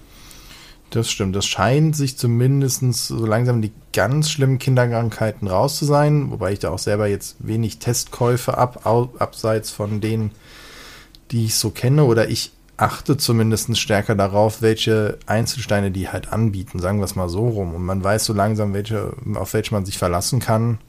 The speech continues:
und auch welche Händler es sind. Ich glaub, das ist so langsam der erste ganz schlimme Wildwest-Ansturm ein bisschen vorbei.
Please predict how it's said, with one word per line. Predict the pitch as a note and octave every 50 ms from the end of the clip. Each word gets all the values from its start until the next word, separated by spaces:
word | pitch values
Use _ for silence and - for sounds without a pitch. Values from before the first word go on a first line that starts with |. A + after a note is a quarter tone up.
| - - - - - - - _ _ _
und | - G#2+ G#2+ G2
auch | D#2+ E2+ F2+ -
welche | G#2 G2 - -
Händler | F2+ - G#2+ G#2 - A#2 G#2+
es | F#2+ -
sind. | - F#2 E2+ E2
Ich | -
glaub, | - F#2+ F2 -
das | G2+ F#2 F2+
ist | G2+ G#2 -
so | - A2+ G#2 G2+ G2+ G2+ F#2+ G2+
langsam | G2 F#2+ G2+ A#2 B2 A#2+ A2 A#2 A2 A2 G#2+
der | G#2 G#2 G2+ G2+ G2 - -
erste | - A#2 C3 B2+ - - A2+ G2+
ganz | A2 A2+ C#3 D#3+ D#3 D#3
schlimme | - - B2+ B2+ C3+ C3 B2+ B2 G#2+ G2+
Wildwest-Ansturm | A2+ A#2 G#2+ G#2 A2 A#2+ - - - A2 A2 G2+ - - A2 G#2 G#2 G2+
ein | - G2 G2
bisschen | F#2+ A2+ - - - G#2 F2+
vorbei. | - - - - D2+ D2+ F2 F2+ F2 -